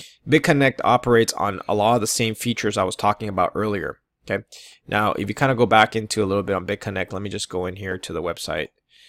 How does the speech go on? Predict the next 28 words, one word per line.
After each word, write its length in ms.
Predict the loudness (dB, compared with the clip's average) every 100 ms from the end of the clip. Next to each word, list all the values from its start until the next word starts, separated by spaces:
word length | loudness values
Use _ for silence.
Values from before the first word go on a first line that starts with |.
| -20 _
and 240 | -6 -4
you 60 | -4
can 140 | -6
see 280 | -6 -6 -6 _ _ -20 -20 -20 -18
BitConnect. 840 | 2 2 4 2 4 6 4 2 -4
Uh, 220 | 0 0
what 240 | 4 4
is 120 | 4 0
BitConnect 500 | 0 0 -2 -6 -8
coin? 300 | -8 -8 -10 _ _ -12
Okay. 140 | -12 _ -20 -20 -18 -2
BitConnect 500 | 0 2 2 2 2
is 120 | 0
an 60 | 2
open 280 | 2 2
source, 500 | 0 4 6 4 2 -2
uh, 120 | -4
cryptocurrency, 800 | 0 -2 -2 -2 0 0 0 -2
which 220 | -2 -2
I 60 | -4
think 300 | -4 -6 -4
we 100 | -2
all 280 | 0 0 -4
know 200 | -6 -4
that 220 | -2 -2
is. 360 | -2 -4 -6 -10 -16 -20 -20 _ -2
It 180 | 0 2
says 540 | 2 4 4 2 -4